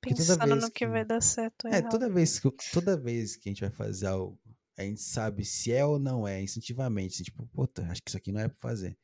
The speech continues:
Speaker 1: E aí você fica aquele, aquela, aquela viadagenzinha, né? Tipo, "Ai, meu Deus, não é pra eu fazer isso. Ai, meu Deus, ai, meu Deus." Toda vez que eu percebo isso, eu vou e f-,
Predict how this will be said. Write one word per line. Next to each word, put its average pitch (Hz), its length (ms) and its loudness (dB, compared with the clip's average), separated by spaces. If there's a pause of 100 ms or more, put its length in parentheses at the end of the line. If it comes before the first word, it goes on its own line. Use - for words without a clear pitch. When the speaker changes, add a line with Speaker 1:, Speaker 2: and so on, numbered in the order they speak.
(800)
Speaker 1:
E 101 60 -4
aí 101 60 2
você 113 100 2
fica 117 100 6
aquele, 117 340 -2
aquela, 107 520 -10
aquela 101 320 -8
viadagenzinha, 98 920 0
né? 87 120 -8
Tipo, - 360 -20 (1400)
"Ai, 113 220 2
meu 95 120 6
Deus, 90 180 2
não 98 80 4
é - 20 4
pra 107 100 8
eu - 20 6
fazer 90 260 4
isso. 90 160 -2
Ai, 101 120 2
meu 92 120 -2
Deus, 92 220 0
ai, 92 100 -2
meu 95 120 -6
Deus." - 280 -14 (480)
Toda 143 200 2
vez 139 140 0
que - 80 -10
eu 123 40 -2
percebo 123 520 4
isso, 120 220 0
eu 117 80 2
vou 107 160 4
e 120 100 10
f-, - 260 -6